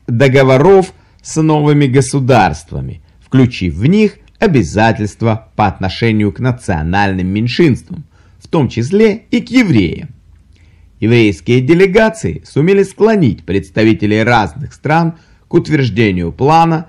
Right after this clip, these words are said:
создания еврейского национального очага в Палестине, основанного на обязательстве английского правительства, сформулированном в декларации британского министра иностранных дел лорда Бальфура.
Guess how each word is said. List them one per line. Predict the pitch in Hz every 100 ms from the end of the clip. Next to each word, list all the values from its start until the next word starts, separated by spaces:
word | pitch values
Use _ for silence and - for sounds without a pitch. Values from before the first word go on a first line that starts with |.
| _
создания | - - 214 226 226 214 180
еврейского | 151 147 160 156 151 160 143 139 - _
национального | 170 180 170 - 143 127 113 95 80 80
очага | 80 80 104 104 143 139 _
в | _
Палестине, | - 160 170 - 156 127 78 - _ _ _
основанного | - 92 - 98 85 85 80 76 -
на | 92 82
обязательстве | 80 123 180 202 190 170 214 175 170 _ -
английского | 208 185 220 220 - 190 175
правительства, | - 175 131 76 - - - - _ _ _
сформулированном | - - 92 85 90 156 170 156 160 160 151 _ _
в | - 180
декларации | 202 127 101 104 107 - 107 98 _
британского | 92 107 80 98 92 85 - 87
министра | 92 92 92 85 - 87
иностранных | 87 85 - 90 80 80 78 104
дел | 170 175 170 _ _
лорда | 117 120 113 110 104 113
Бальфура. | 101 107 90 78 - 62